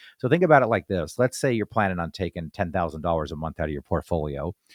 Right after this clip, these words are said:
And let's say that month that you take that money out, the market also goes down and maybe you lose five thousand dollars. So now you just took ten thousand dollars out in income but you will also lost five thousand dollars.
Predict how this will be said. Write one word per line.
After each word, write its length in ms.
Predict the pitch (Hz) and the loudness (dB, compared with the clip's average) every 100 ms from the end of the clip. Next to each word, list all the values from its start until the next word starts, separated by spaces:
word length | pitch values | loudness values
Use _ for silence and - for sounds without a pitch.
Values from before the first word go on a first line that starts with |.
| - _ _ | -20 _ _
And 480 | 101 98 98 95 92 | -4 0 0 -2 0
let's 260 | 98 101 | 0 0
say 520 | - - 95 92 87 82 | -2 -2 0 0 -2 -2
that 220 | 98 95 | 0 0
month 280 | 98 95 92 - | -2 -6 -6 -12
that 120 | - | -12
you 120 | 90 | -12
take 240 | - 90 | -8 -8
that 180 | 95 - | -6 -6
money 260 | 87 76 78 | -8 -8 0
out, 360 | 113 92 98 - _ _ | 2 2 0 -6 _ _
the 60 | 107 | 2
market 280 | 131 120 95 | 2 4 2
also 260 | 87 95 | 0 -2
goes 200 | 76 80 | -6 -8
down 220 | - 73 87 - | -8 -10 -12 -10
and 80 | 95 | -6
maybe 180 | 95 90 | -4 -4
you 80 | 80 | -6
lose 220 | 87 - | -6 -4
five 220 | 82 80 | -6 -6
thousand 320 | - - - | -10 -16 -16
dollars. 320 | - - 101 - _ - - | -16 -14 -16 -20 _ -20 -10
So 120 | - | 0
now 160 | 107 120 | 2 4
you 140 | 160 | 4
just 200 | 123 113 | 2 0
took 200 | - 147 | 0 0
ten 180 | - 147 | 0 0
thousand 360 | 127 113 92 95 | 2 2 2 0
dollars 360 | 92 85 82 | -2 -2 -4
out 200 | 85 87 - | -2 -4 -4
in 80 | 92 | -4
income 480 | 92 - 73 78 - _ | -4 -6 -8 -8 -14 _
but 160 | 110 - | -4 -2
you 60 | 107 | 0
will 140 | 104 | 2
also 320 | 113 113 95 | 2 0 -4
lost 440 | 80 92 151 160 - | -4 2 4 4 0
five 240 | 87 76 | -2 -2
thousand 360 | - 76 - 76 | -6 -10 -10 -8
dollars. 480 | 76 71 80 117 | -6 -6 -6 -8